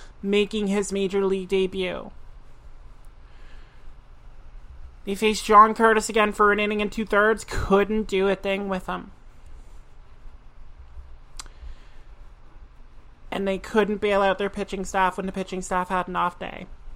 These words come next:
And there are gonna be more off days. If Jacob Waguespack has to pitch more innings, if Sam Gaviglio has to pitch more innings, there are going to be more off days.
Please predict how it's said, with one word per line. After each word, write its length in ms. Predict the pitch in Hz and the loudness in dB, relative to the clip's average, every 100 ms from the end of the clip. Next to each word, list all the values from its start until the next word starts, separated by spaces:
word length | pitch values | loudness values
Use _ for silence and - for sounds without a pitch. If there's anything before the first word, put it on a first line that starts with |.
| - | -4
And 120 | 220 | 2
there 120 | 226 | 6
are 60 | 240 | 6
gonna 180 | 247 247 | 8 4
be 140 | 247 | 4
more 320 | 233 226 226 | 2 2 6
off 280 | 214 208 202 | 6 6 4
days. 480 | 196 165 - - - - - - - | -2 -6 -8 -14 -14 -14 -16 -16 -18
If 80 | - | 0
Jacob 340 | 220 220 247 | 4 6 6
Waguespack 580 | 233 226 220 214 233 214 | 6 6 4 4 6 6
has 180 | 214 202 | 4 0
to 60 | 208 | -2
pitch 180 | 220 | -2
more 180 | 220 233 | 2 2
innings, 320 | 220 208 202 | 4 2 -2
if 100 | 196 | -4
Sam 340 | - 202 214 233 | -2 4 6 6
Gaviglio 480 | 233 233 226 220 214 | 4 4 4 6 6
has 220 | 208 202 | 6 4
to 80 | 214 | -2
pitch 260 | 214 - | -2 -2
more 220 | 233 240 | 0 2
innings, 680 | 240 233 190 180 180 190 - - - - - - - | 4 4 4 0 -6 -12 -16 -18 -18 -18 -20 -20 -2
there 140 | 214 208 | 4 6
are 60 | |
going 320 | 196 208 214 | 8 8 8
to 60 | 226 | 6
be 140 | 214 | 2
more 240 | 214 214 208 | 2 6 10
off 240 | 208 214 | 10 10
days. 540 | - - - - - | 0 -6 -8 -14 -14